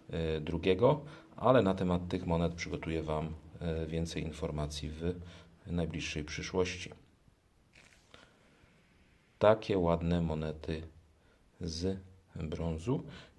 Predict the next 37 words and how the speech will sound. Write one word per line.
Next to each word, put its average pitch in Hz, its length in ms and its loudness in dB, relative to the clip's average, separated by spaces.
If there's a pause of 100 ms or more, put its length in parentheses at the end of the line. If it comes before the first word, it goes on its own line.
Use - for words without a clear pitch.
(160)
I 165 160 -2
jeszcze 90 400 0
jedna 95 400 0
moneta, 107 360 0
też 85 280 -2
moneta 90 500 2 (1000)
rzymska. 95 580 0
I - 140 -4
tutaj 98 300 0
powiem 92 280 0
wam 87 160 0
szczerze, 87 380 -2
troszeczkę - 500 -2
kupiona 90 460 2
w 87 60 -4
ciemno 87 340 2
ze 85 100 -2
względu 85 380 0
na 82 120 0
to, 82 120 -4
że 82 120 -4
mi 80 80 -6
się - 100 -8
podobała. 98 500 2 (500)
Wymaga 87 680 2 (320)
identyfikacji, 87 800 -2
ale 90 100 0
to - 80 -4
będzie 85 200 -6
prawdopodobnie 82 760 -6 (260)
Teodozjusz, 92 840 -2
tak, 90 320 -2
o 85 80 -4
ile 85 140 0
dobrze 90 260 -2
to 90 160 -2
rozczytuję. 98 520 -6